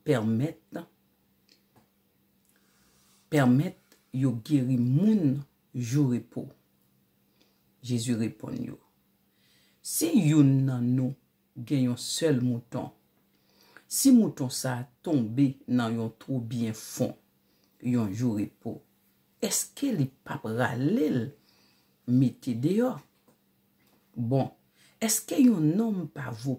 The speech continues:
pi plis pase yon mouton? Konsa, nou wè lalwa, nou an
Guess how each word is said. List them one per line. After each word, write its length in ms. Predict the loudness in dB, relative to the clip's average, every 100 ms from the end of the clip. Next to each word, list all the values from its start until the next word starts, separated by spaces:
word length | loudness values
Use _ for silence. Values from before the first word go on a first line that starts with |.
| -6
pi 120 | -12
plis 480 | -8 -2 0 0 -2 -4 -8 _ _ _ _ -6
pase 420 | -4 -2 -2 0 2
yon 240 | 2 2
mouton? 400 | 0 0 -2 -2 -6 _ _ _ _ _ _ _ _ _ _ _ _ _ _ -2
Konsa, 520 | 0 2 -2 -2 -2 -6 _ _ _
nou 420 | 2 4 4 4 2
wè 100 | 2
lalwa, 540 | 0 -2 -2 -4 -6 -8 _ _ _ _ _
nou 300 | -2 0 2
an 140 | 0